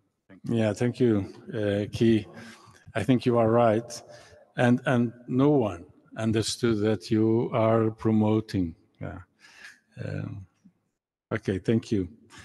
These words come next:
Speaker 2: Eh, e agora dava-vos a palavra para tentarem, para tentarem responder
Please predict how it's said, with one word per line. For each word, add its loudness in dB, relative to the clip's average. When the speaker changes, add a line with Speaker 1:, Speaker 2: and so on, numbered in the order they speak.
Speaker 2:
Eh, 4
e 4
agora 6
dava-vos 0
a 2
palavra 2
para 4
tentarem, 2
para -4
tentarem -6
responder -6